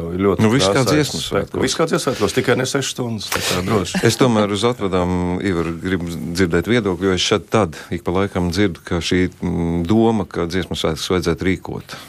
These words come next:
Speaker 2: arī citās Latvijas pilsētās, kā tev šķiet? Vai, mm, tas būtu vērts par to vispār domāt? Vai šis būtu mēģinājums, kā tas būtu, ja būtu?
Speaker 1: Es gribu teikt, ka tas jau īstenībā notiek, un šī,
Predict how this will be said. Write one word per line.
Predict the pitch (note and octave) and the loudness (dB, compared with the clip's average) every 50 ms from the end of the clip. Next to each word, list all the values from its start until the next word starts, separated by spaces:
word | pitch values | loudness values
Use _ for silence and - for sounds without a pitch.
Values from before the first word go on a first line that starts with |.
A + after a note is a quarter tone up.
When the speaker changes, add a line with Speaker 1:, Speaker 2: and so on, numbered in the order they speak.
| - - | -10 -6
Speaker 2:
arī | C#2+ C#2+ C2+ C2 | -4 -4 -4 -2
citās | - F2 D#2+ - - D2 - - | -4 -4 -4 -4 -4 -6 -4 -4
Latvijas | D2+ D2 - E2+ E2 - | -6 -4 -2 -2 -2 -2
pilsētās, | - F#2+ F#2 E2 - E2 D#2 D#2 - E2 D#2+ D2+ - - - - | 0 -2 -2 0 0 -2 -2 -2 -2 -4 -6 -4 -4 -6 -6 -4
kā | F#2 F2 E2+ | -4 -4 -4
tev | - - F2 D#2+ D2+ | -4 -4 -6 -6 -4
šķiet? | - - - - - - | -6 -8 -8 -10 -12 -8
Vai, | - D2 D#2 D#2 D#2 | -4 -2 -2 -2 -4
mm, | - - D#2+ D#2+ E2 D#2+ D#2+ D#2 D#2+ - B2 - - - | -4 -8 -8 -8 -6 -6 -6 -8 -8 -10 -12 -12 -8 -2
tas | - G2 F#2 - | 0 0 0 -2
būtu | F2+ E2 F2+ G2+ A2 A#2 A#2 A#2 | -4 -2 2 4 4 4 2 2
vērts | C#3+ C#3 C#3 C#3 - | 0 0 0 -2 -6
par | B2 - - | -6 -4 -2
to | B2 A#2 A#2+ | -2 0 -2
vispār | A#2 - - A2+ G#2+ G#2 | -2 -2 -2 -2 -2 0
domāt? | G#2+ A2 A2+ A2+ A2 G2+ G2+ - - - - - - | 0 0 0 0 0 -2 -4 -8 -10 -14 -14 -8 -6
Vai | F#2+ F2+ | -4 -2
šis | - - G#2+ F#2+ F#2 | 0 0 0 -2 0
būtu | G2+ G#2+ G2 - - G2+ | 0 0 0 0 2 2
mēģinājums, | G#2 G#2+ G#2 A2 G#2 G2 F#2+ F#2 F2 D#2 - | 2 2 4 2 2 2 2 0 0 -4 -4
kā | - F2+ E2+ | -4 -4 -4
tas | - - D#2+ - G#2 | -4 -4 -4 -2 0
būtu, | F2+ A2 A2+ G#2+ - - F#2 F2 | 2 4 4 2 2 0 -2 -2
ja | E2+ D#2+ | 0 0
būtu? | E2+ A2 A#2+ C#3 C#3 - - - - - - - - - - - | 0 0 0 0 -4 -8 -12 -18 -18 -18 -18 -18 -20 -12 -6 -4
Speaker 1:
Es | C#3+ B2+ | -2 -2
gribu | B2 A2+ - | 0 2 2
teikt, | C3+ B2+ - | 2 2 2
ka | B2 - | 0 0
tas | C3 - - | 0 0 0
jau | B2 A#2 | 0 0
īstenībā | B2+ B2+ - - A2 G#2 G#2 G#2 | 0 0 0 0 0 2 2 2
notiek, | G#2 A#2+ A#2+ G2 - E2+ D#2 - | 4 2 2 2 0 -4 -6 -4
un | F2+ F2+ F2 | -4 -4 -2
šī, | - G#2 | -2 0